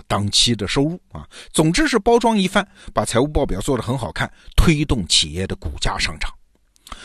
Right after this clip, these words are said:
至于这些做法会不会在长期损害企业，他们不关心的嘛，你懂的，这当然是杀鸡取卵，企业搞得好才怪嘞。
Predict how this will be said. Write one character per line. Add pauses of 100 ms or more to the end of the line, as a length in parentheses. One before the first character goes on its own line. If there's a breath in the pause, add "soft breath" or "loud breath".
(160 loud breath)
至
于
这
些
做
法
会
不
会
在
长
期
损
害
企
业， (220)
他
们
不
关
心
的
嘛， (360)
你
懂
的， (360 loud breath)
这 (140)
当
然
是
杀
鸡
取
卵， (300 soft breath)
企
业
搞
得
好
才
怪
嘞。